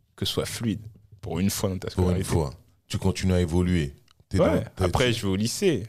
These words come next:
Speaker 1: Après,
Speaker 2: Ouais.
Speaker 1: quand tu vas au lycée, bah, déjà, c'est différent parce que, ah, bon, tu connais Orly, mais Orly, il y a pas de lycée général.
Speaker 2: Hmm.
Speaker 1: C'est-à-dire qu'il y a qu'un lycée pro.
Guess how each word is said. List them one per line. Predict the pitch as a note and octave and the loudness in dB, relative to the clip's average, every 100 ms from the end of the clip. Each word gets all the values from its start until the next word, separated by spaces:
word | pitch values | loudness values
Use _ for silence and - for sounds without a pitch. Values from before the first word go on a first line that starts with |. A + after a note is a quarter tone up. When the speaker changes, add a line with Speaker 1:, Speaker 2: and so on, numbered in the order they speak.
| - | -6
Speaker 1:
Après, | D#2+ E2+ | 0 2
Speaker 2:
Ouais. | |
Speaker 1:
quand | F#2+ | 2
tu | G2+ G2 | -2 0
vas | |
au | F2+ | 0
lycée, | F#2 F#2 - B2 B2 | 2 0 2 4 4
bah, | G2 E2 D#2 | 2 0 0
déjà, | E2+ A2+ | 0 -2
c'est | - | -2
différent | F#2+ F#2+ A#2+ C#3 C3 | -4 0 0 2 0
parce | F#2+ - | 0 -2
que, | F2 | 0
ah, | F2 E2 G#2 A2+ - | 0 0 -6 -10 -4
bon, | G#2 | -2
tu | G2 | -2
connais | - F2+ F#2 | 0 2 4
Orly, | G2 A#2 B2+ | 2 2 2
mais | G2 | 2
Orly, | F#2 F2+ A2 | 2 2 2
il | |
y | F#2+ | 0
a | |
pas | - F2+ | 0 -2
de | |
lycée | F2+ - F2+ | -2 -2 -2
général. | F#2+ G#2 B2+ G#2+ - | 0 0 0 -2 -6
Speaker 2:
Hmm. | E2+ E2 D2 | -4 -4 -2
Speaker 1:
C'est-à-dire | F#2 G2 | 0 0
qu'il | |
y | F2 | -2
a | |
qu'un | - F2+ | -2 -4
lycée | F2+ G#2+ | -2 -4
pro. | G#2+ - | -4 -4